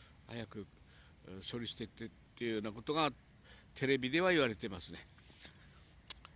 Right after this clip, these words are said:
えー、それで、まあ、教育も含めていろいろなものがその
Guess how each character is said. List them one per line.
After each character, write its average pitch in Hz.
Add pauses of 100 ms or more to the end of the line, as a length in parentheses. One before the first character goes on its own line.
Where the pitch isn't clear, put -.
(560)
え 151
ー、 -
そ 156
れ 151
で、 156 (1400)
ま 139
あ、 - (260)
教 175
育 180
も 170
含 175
め 185
て 165
い 151
ろ 160
い 170
ろ 170
な 170
も 170
の 170
が 160
そ 156
の 143